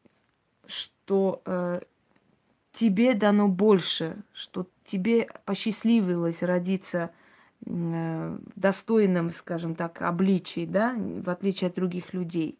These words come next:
И люди, которые были с физическими уродствами, в-, вначале они, скажем так, если неправильно сказать заговор-присушку,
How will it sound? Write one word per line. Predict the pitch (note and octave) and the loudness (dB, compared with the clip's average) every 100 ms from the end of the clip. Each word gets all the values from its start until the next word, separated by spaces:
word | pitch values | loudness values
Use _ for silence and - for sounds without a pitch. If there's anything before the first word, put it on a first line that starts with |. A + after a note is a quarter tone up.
| _ _ _ - - - - _ | _ _ _ -20 -20 -20 -20 _
И | - G#3+ | 0 2
люди, | G#3+ C4+ D4 B3 | 6 6 6 4
которые | G#3+ G3+ A3 G#3+ | 0 0 0 0
были | F#3+ G#3 | 0 0
с | F#3+ | -2
физическими | - G3 G#3+ - - F#3 F#3+ | -2 -4 -4 -6 -6 -2 0
уродствами, | G#3+ C4 C#4+ - G3+ F#3 | 0 -2 -4 -4 -4 -4
в-, | F#3+ | -6
вначале | - F#3 G3+ G3+ A#3+ A3 G#3+ | -10 -4 -4 0 2 2 2
они, | F#3+ G3 G3 F#3+ _ _ _ _ _ | 2 4 2 0 _ _ _ _ _
скажем | - F#3+ F#3 | -4 -2 -2
так, | F3+ F#3 F#3 _ _ _ _ _ _ _ _ _ _ _ _ _ _ _ _ _ _ _ _ _ _ _ _ _ - | 0 0 -2 _ _ _ _ _ _ _ _ _ _ _ _ _ _ _ _ _ _ _ _ _ _ _ _ _ -4
если | F#3 G3+ A3 | 2 2 4
неправильно | G#3+ G#3 A3+ A3 G#3+ G#3 - | 2 4 6 6 6 4 0
сказать | - G#3 G3+ G3+ | -4 -2 0 2
заговор-присушку, | G3 G#3+ G3 G3 F#3+ G3+ - C#4 - - | 4 4 4 0 0 -4 -2 -4 -4 -8